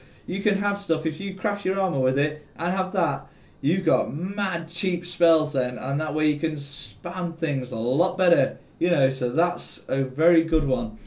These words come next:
'Cause three percent is a huge amount, I think. Right, this one, recovery, uh, four percent again. I keep doing this on each one, so four percent isn't much on its own.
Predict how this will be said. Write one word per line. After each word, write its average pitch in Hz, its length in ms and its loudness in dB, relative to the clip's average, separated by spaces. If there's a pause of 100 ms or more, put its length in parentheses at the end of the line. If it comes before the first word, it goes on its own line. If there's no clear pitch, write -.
(340)
'Cause - 200 -8
three 240 120 -4
percent 226 240 -6
is - 60 -10
a 110 40 -4
huge 170 420 -6
amount, 110 300 -6
I - 40 -14
think. 156 360 -6 (540)
Right, - 260 0 (960)
this 185 240 0
one, 196 180 -2
recovery, 214 680 0 (360)
uh, 175 260 6 (260)
four 185 220 2
percent 175 300 -2
again. 180 520 -2
I 135 180 -2
keep 147 300 -4
doing 156 180 2
this 151 180 -8
on 147 80 -6
each 151 200 -4
one, 180 140 -2
so 156 180 -2
four 180 220 0
percent - 340 -4 (720)
isn't 175 400 -2
much 151 360 -2
on 135 140 -2
its 123 220 -2
own. 120 340 2